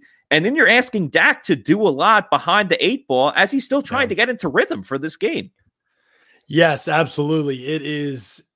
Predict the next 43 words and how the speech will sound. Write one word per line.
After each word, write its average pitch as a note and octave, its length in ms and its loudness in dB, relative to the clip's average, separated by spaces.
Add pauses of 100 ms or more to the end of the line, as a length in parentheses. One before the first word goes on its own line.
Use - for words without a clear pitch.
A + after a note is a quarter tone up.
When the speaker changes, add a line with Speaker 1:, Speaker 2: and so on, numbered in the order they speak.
Speaker 2:
important C#3+ 800 -6
for D3 440 -6
Dallas's C#3+ 580 -8
defense C#3 540 -12
to D3+ 140 -8
be B2+ 140 -12
competent B2 680 -14
early A#2+ 300 -14
in A2+ 100 -14
this A2 180 -16
game. G#2 360 -16 (600)
Speaker 1:
Good D#3+ 160 6
Speaker 2:
Not C4+ 120 4
Speaker 1:
word. G3 200 6
Speaker 2:
only E3 140 0
for C3+ 200 -8
Speaker 1:
<laughs> - 0 -
Speaker 2:
Dak, C3 440 -4
but F#3 160 -2
right, G3+ 180 0
like, G3 280 0
I'm E3+ 120 -2
not A3+ 180 -2
saying G#3+ 260 -2
you E3+ 80 -2
have D#3+ 120 -6
to, E3+ 80 -6
like, C#3 200 -8
hold C#3+ 380 -8 (100)
Tampa C#3 240 -8
Bay C3 80 -12
scoreless B2 500 -10
in A#2 60 -18
the A#2 80 -16
first A#2+ 300 -16
half, F#2+ 320 -16
um, A#2 340 -16 (380)
but D3 280 0
you D#3 240 -4
Speaker 1:
Right. - 140 -8
Speaker 2:
cannot D3+ 520 -4
let C3+ 300 -10
Dak C3+ 460 -6